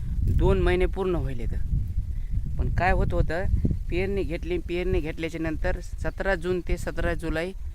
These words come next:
पाऊसच नव्हता. अधूनमधून ओली तिली थेंब पडत होते, पण ते काय म्हणावं असा पिकासारखा पाऊस नव्हता, माणसाचं अंग बी भिजत नव्हतं, अशा प्रकारे पाऊस पडत होता. आता पाऊस पडत असताना अधूनमधून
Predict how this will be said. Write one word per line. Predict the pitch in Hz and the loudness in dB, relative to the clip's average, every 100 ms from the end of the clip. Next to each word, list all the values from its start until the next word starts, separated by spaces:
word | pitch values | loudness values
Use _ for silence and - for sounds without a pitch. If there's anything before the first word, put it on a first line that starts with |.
| - - | -4 0
पाऊसच | 170 160 190 175 | 0 0 -2 -2
नव्हता. | 143 - - - - - - - - | -2 -4 -8 -8 -8 -6 -4 -4 -2
अधूनमधून | 123 156 208 196 175 202 202 | -2 0 0 0 0 2 2
ओली | 202 202 | 2 2
तिली | 202 196 | 4 2
थेंब | 196 196 | 0 -2
पडत | 185 202 208 | -2 -2 -2
होते, | 170 160 185 202 - - - - 151 | -2 -2 -2 -4 -12 -14 -16 -12 -8
पण | 135 | -8
ते | 185 185 | -6 -4
काय | 185 | -4
म्हणावं | 180 180 180 170 | -2 -2 -2 -2
असा | 165 165 | -6 -8
पिकासारखा | 175 170 160 156 160 170 185 - | -6 -4 -2 -4 -4 -6 -6 -6
पाऊस | 156 151 | -6 -4
नव्हता, | 151 160 143 135 | -4 -4 -6 -4
माणसाचं | 156 156 156 147 151 | -4 -4 -6 -4 -2
अंग | 170 175 | -2 -4
बी | |
भिजत | 160 165 170 | -4 -4 -4
नव्हतं, | 151 147 170 185 - - - 131 | -4 -6 -6 -8 -8 -10 -10 0
अशा | 139 147 | 4 4
प्रकारे | 139 127 139 160 | 4 2 2 0
पाऊस | 202 175 143 | -2 -2 -2
पडत | 143 131 | -4 -4
होता. | - - - - - - - - - | -4 -4 -10 -10 -10 -12 -12 -12 -10
आता | 147 143 | -8 -8
पाऊस | - 156 214 220 | -4 -2 -2 -4
पडत | 214 220 196 | -6 -6 -4
असताना | 196 - 196 196 180 | -6 -6 -6 -4 -2
अधूनमधून | 185 202 180 180 208 | -2 -4 -4 -4 -6